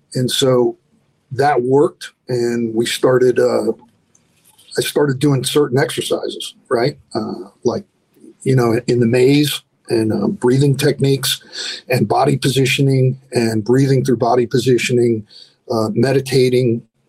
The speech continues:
uh, mental rehearsals. I started doing visualizations. Um, I started doing immersion stuff where you kind of float in a pool and just, you know, meditate. I was doing, uh,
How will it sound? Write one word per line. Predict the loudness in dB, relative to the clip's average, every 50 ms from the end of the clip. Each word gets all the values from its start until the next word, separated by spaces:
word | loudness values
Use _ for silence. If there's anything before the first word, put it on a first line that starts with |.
| _ -6 -4
uh, | -2 -2 -2
mental | 0 0 0 0 2 2 2 2 2
rehearsals. | 2 0 0 0 0 0 0 -2 0 0
I | -2
started | -2 -2 -2 -2 -2 -2 -2
doing | 0 0 0 2 2
visualizations. | 0 0 0 2 2 2 2 2 2 2 2 2 0 0 -4 -4 -4 -6 -6 -8 -8 _ -20 -20 -20 -20 -20 -14 _ -4
Um, | -2 -2 0 0 -2 -2 -4 -4 -6 _ _ _ _ _ _ _ _ _ _ _ _ -10 -4 -2
I | -2
started | -2 0 0 0 2 2 0 2
doing | 2 2 2 2 2 0 -2 -2 0
immersion | 2 2 2 2 2 2 0 0 0
stuff | -2 -2 -2 0 0 0 0 -4 -2 0
where | 2 4 4 4 2 2
you | 0 -2 -4
kind | -2 -2 -2
of | -2 0
float | 0 2 2 2 2 2
in | 0 -2
a |
pool | 0 2 2 2 4 4 2
and | 0 0
just, | -2 -2 -2 -4 -6 -10 -14 -18 -20 -20 -20 -16 -8 -4
you | -2 0
know, | 2 2 2
meditate. | 2 2 2 0 0 0 2 2 2 2 2 0
I | 0 -2
was | 0 -2 -2 -2
doing, | 0 0 2 2 2 2 2 2
uh, | 2 2 2 0 -2